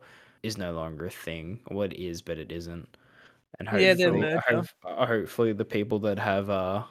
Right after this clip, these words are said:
Speaker 1: acquired them learn from their mistakes and give the studios ample time, money, and, uh, backing rather than being like, "We need you to do it in this many episodes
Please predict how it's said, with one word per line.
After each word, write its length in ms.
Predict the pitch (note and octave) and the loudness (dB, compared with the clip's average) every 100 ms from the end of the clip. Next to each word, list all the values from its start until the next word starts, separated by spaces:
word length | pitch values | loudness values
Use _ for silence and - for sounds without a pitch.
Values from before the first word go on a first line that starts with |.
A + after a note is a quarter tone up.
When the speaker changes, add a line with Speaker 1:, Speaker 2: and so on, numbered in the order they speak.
| - | -10
Speaker 1:
acquired 640 | - - G2+ G#2 G2+ G#2 | -8 -2 0 2 2 0
them 300 | G2+ G2 G#2+ - - | -2 -2 -4 -8 -14
learn 320 | F#2 F#2 F#2+ G2 | -8 -4 -4 -4
from 220 | G#2+ G2 | -4 -2
their 100 | G2 | -4
mistakes 840 | G2 - E2+ G2 G2 - - - - - - | -2 -2 0 0 -2 -6 -6 -8 -10 -20 -8
and 180 | G#2 F#2+ | -4 -2
give 200 | F#2+ F2+ | -4 -2
the 220 | F#2+ F2 - | -4 -4 -6
studios 560 | - F#2 F#2 F2 F#2 - | -8 -4 -2 -2 -2 -6
ample 520 | F2+ F2+ - F#2 F2+ | -8 -8 -6 -4 -4
time, 560 | - - F2+ F2 F2+ F#2 | -8 -6 -2 -2 -4 -8
money, 520 | G2 F2+ E2+ F2 F2+ G#2 | -8 -6 -6 -6 -8 -6
and, 340 | F2 F2 - - - - - _ - - | -6 -6 -10 -16 -20 -20 -20 _ -16 -6
uh, 120 | F2 | -6
backing 580 | - F2 - F#2+ F#2 F2+ | -2 -2 -2 -6 -6 -4
rather 240 | F2 F#2 F#2+ | -4 -4 -4
than 180 | F#2 F2+ | -6 -6
being 260 | F2+ F2+ | -8 -6
like, 240 | E2+ E2+ F2+ | -8 -8 -6
"We 160 | F#2 | -6
need 360 | F#2+ F#2+ G#2 G2+ | -6 -6 -6 -6
you 80 | F#2+ | -10
to 100 | - | -8
do 180 | F#2+ F#2 | -4 -4
it 80 | E2+ | -4
in 200 | E2 - | -10 -4
this 300 | G2 G#2 - | -2 0 0
many 220 | G2 G2 | -2 -2
episodes 760 | E2+ G#2 - F#2+ G#2 B2 - | -2 -2 0 2 2 0 -4